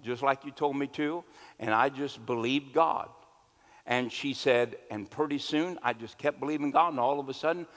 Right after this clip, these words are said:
I woke up one day and I had two brand new eyeballs in my head." And so the doctors have verified the miracle, and of course they took the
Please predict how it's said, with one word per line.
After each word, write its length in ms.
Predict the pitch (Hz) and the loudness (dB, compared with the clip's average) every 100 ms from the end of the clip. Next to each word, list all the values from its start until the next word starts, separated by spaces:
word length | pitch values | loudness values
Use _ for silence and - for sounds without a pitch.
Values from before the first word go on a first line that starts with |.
| - - | -20 0
I 140 | 123 | 2
woke 320 | 151 156 - | 2 -2 -2
up 160 | 165 160 | -2 0
one 160 | 170 | 0
day 180 | 156 180 | 2 0
and 100 | 170 | 0
I 80 | 143 | -4
had 220 | 131 131 110 - | 0 -2 -2 -6
two 180 | 185 | -6
brand 460 | 170 123 147 180 180 | -4 2 2 2 0
new 160 | 190 175 | 0 2
eyeballs 640 | 160 120 107 90 - - _ _ _ - | 2 0 -4 -6 -12 -20 _ _ _ -4
in 160 | 127 127 | 0 4
my 160 | 143 | 4
head." 340 | 135 147 - - - - - _ - - - - - - 131 | 2 -4 -6 -12 -20 -20 -20 _ -20 -20 -20 -20 -12 -4 2
And 420 | 139 156 202 208 - - - - 139 | 4 4 2 -4 -16 -20 -16 -14 0
so 120 | 160 | 4
the 120 | 147 123 | 4 2
doctors 500 | 135 147 - 165 147 | 6 6 4 -2 -2
have 120 | 131 | 2
verified 680 | 139 160 151 - 156 160 | 4 6 4 6 6 4
the 80 | 139 | 0
miracle, 560 | 139 156 165 160 185 185 - - - | 4 4 4 2 -2 -2 -8 -20 -6
and 420 | 110 120 156 190 | 0 4 4 0
of 140 | - - | -6 -4
course 340 | - 151 156 | 4 4 4
they 120 | 143 | 0
took 280 | 127 165 - | 0 -2 -2
the 280 | 135 113 | 0 0